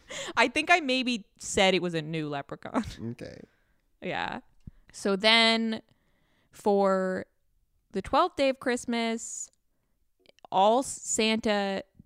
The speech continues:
Speaker 1: says is that you're gonna have your Christmas concert tomorrow on Christmas Eve. Leave me milk and cookies. And uh-oh, though, Aunt Rebecca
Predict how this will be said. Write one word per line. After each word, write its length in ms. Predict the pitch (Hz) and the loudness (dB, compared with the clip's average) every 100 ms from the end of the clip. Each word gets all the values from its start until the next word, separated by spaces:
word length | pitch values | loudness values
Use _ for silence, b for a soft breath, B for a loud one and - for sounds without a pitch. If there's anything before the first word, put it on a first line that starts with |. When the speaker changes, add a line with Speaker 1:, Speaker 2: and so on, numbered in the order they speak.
| _ | _
Speaker 1:
says 400 | - 196 190 185 | 0 4 4 2
is 200 | - 180 | -4 -6
that 240 | 165 170 165 | -4 -4 -4
you're 160 | 170 | -4
gonna 200 | 180 190 | -2 -2
have 120 | 185 170 | -2 -4
your 100 | 170 | -6
Christmas 420 | - 330 330 302 | -8 -8 -8 -8
concert 400 | 254 233 240 226 | -6 -4 -6 -8
tomorrow 280 | 220 202 196 | -6 -6 -6
on 60 | |
Christmas 380 | - 185 190 - | -8 -8 -8 -6
Eve. 280 | 208 202 196 - | -4 -4 -4 -8
Leave 240 | 170 170 | -10 -8
me 120 | 170 | -8
milk 280 | 165 160 160 | -8 -8 -10
and 140 | 165 - | -12 -6
cookies. 840 | 240 - 233 220 220 226 - - _ _ _ _ _ _ _ - | -8 -6 -6 -6 -6 -8 -14 -18 _ _ _ _ _ _ _ 0
And 580 | 190 190 185 180 180 - - _ - | 2 2 2 0 -6 -10 -20 _ 2
uh-oh, 640 | 220 202 190 185 185 180 - | 4 6 4 4 2 -2 -6
though, 640 | 190 180 175 175 170 170 - _ _ _ | 0 2 2 0 -2 -4 -8 _ _ _
Aunt 180 | 175 190 | -4 -2
Rebecca 720 | 220 196 180 180 170 170 | -2 0 -2 -2 -2 -2